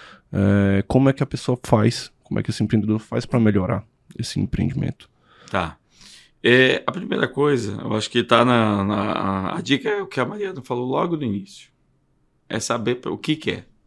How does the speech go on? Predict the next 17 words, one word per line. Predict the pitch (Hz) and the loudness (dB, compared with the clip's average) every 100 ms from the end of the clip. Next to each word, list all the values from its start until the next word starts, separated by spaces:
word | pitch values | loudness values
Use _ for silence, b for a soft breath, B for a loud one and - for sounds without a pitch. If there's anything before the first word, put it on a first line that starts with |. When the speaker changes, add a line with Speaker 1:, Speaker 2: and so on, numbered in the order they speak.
| _ | _
Speaker 2:
saber | - - 110 120 | -10 -6 0 2
aonde | 120 135 160 156 | 4 2 -2 -4
vai | 135 | -6
chegar. | 117 120 107 - _ _ _ b b b | -6 -8 -10 -12 _ _ _ b b b
É | - | -4
ter | 113 147 | 0 0
metas, | 139 117 113 - 98 - - | 4 6 6 2 -6 -12 -4
e | 113 | 0
essas | 123 - 117 | 0 0 -4
metas, | 98 101 127 127 110 | -2 0 -2 -4 -4
elas | 104 113 117 | -4 -4 -6
têm | 117 110 | -8 -8
que | - | -6
tá | 117 | -6
claras | - - 101 101 104 - | -6 -4 -2 0 -2 -8
pra | - - | -14 -12
ele. | 87 190 | -12 -14